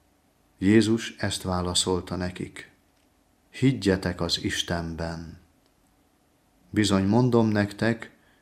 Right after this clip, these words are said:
ha valaki azt mondja a hegynek:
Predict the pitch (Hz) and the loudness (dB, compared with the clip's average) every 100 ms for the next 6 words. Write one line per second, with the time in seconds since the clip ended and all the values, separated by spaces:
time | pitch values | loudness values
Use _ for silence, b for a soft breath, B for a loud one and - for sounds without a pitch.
0 | b b _ _ 98 120 147 104 185 151 | b b _ _ 0 6 6 8 6 4
1 | 117 - 95 92 90 90 76 101 90 87 | 4 2 2 2 0 -2 0 0 0 -2
2 | 82 - - | -6 -10 -20